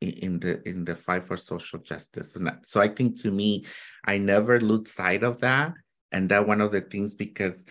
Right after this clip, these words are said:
you know, once you make an impact, when you think, like, everybody, it's ready to jump on, and no, people are dealing with so many layers of, of,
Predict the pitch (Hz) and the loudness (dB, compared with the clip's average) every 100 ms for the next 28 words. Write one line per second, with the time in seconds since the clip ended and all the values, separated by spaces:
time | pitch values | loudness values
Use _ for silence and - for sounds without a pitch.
0 | - - _ _ _ - 104 95 92 107 | -20 -20 _ _ _ -4 0 2 4 2
1 | 113 120 113 117 110 120 107 104 107 - | 2 -2 0 2 0 0 -2 0 0 0
2 | 110 - 101 98 104 107 104 - 117 123 | -4 -2 -4 -2 -2 -4 -4 2 4 2
3 | 120 104 - 101 104 113 107 104 107 - | 2 -2 0 -2 0 0 0 0 0 0
4 | 98 - - 85 90 107 107 110 101 - | -2 -4 -12 -12 -2 0 2 2 -2 -4
5 | 104 104 120 151 123 98 107 180 135 - | -4 -2 0 2 2 0 0 0 0 -4
6 | 110 120 120 113 110 113 110 113 110 - | -4 0 2 0 0 0 0 0 -2 -4
7 | - 104 110 110 110 107 90 101 113 82 | -2 0 2 2 0 0 2 4 4 2
8 | 64 - - - - - - 95 92 - | -2 -8 -12 -20 -20 -12 -4 -4 -4 -8
9 | - - - _ - 92 90 92 - | -20 -20 -20 _ -2 0 0 -6 -18